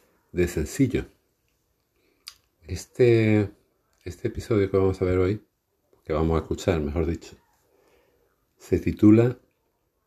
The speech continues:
Vivir desde el miedo, vivir desde el amor. Y creo que es muy atractivo, obviamente, porque ¿quién no conoce bien esas dos,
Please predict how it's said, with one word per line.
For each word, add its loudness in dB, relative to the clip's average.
Vivir 0
desde -4
el -6
miedo, 0
vivir 0
desde 0
el -4
amor. -6
Y -6
creo 0
que 4
es 0
muy 2
atractivo, -4
obviamente, 0
porque -4
¿quién 2
no 4
conoce 2
bien 4
esas -4
dos, -2